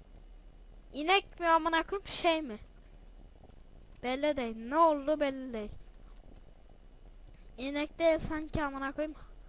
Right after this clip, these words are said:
Hayvan da değil. Beygir amına koyayım, beygir. Moo! O ne lan öyle ya? Yok amına. Aa, Timur Umut da var, hızlı kazıyor.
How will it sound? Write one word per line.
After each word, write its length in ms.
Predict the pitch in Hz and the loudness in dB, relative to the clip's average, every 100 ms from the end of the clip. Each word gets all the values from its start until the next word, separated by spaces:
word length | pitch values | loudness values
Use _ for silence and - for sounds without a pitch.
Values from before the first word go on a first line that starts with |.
| - - - - - - | -18 -20 -20 -20 -20 -8
Hayvan 600 | - 277 294 320 339 302 | 0 4 6 6 4 -2
da 120 | 269 | -2
değil. 260 | 262 294 - - | 0 0 0 -2
Beygir 420 | 254 269 294 302 | 2 2 2 2
amına 360 | 320 247 226 220 | 4 2 0 -8
koyayım, 240 | 220 214 | -10 -10
beygir. 320 | 220 233 247 233 - - - | -4 0 -2 -4 -10 -14 -4
Moo! 840 | 330 381 381 392 381 392 381 392 - - - - - - - - - - | -2 0 6 8 12 12 12 10 4 -8 -18 -20 -20 -20 -20 -20 -20 -18
O 120 | 240 | -6
ne 40 | 294 | 2
lan 400 | 339 359 370 349 | 6 8 6 4
öyle 100 | 320 | 4
ya? 200 | 311 330 - - - - - - - - - - - - - - - - - - - - - - - - - - - - - - - | 4 2 -2 -14 -18 -18 -18 -18 -20 -20 -18 -18 -18 -18 -18 -20 -20 -20 -20 -20 -20 -18 -18 -18 -18 -20 -20 -20 -20 -20 -18 -18 -10
Yok 180 | 240 254 | -10 -8
amına. 300 | 240 226 220 - - - - - - | -8 -8 -10 -14 -18 -20 -20 -18 -14
Aa, 200 | 254 233 | -10 -10
Timur 440 | 208 - 226 226 226 | -8 -10 -10 -12 -12
Umut 320 | 233 247 - | -14 -16 -12
da 100 | 226 | -10
var, 120 | 254 | -8
hızlı 440 | 247 208 - 220 | -10 -12 -12 -14
kazıyor. 320 | 220 - - | -12 -14 -14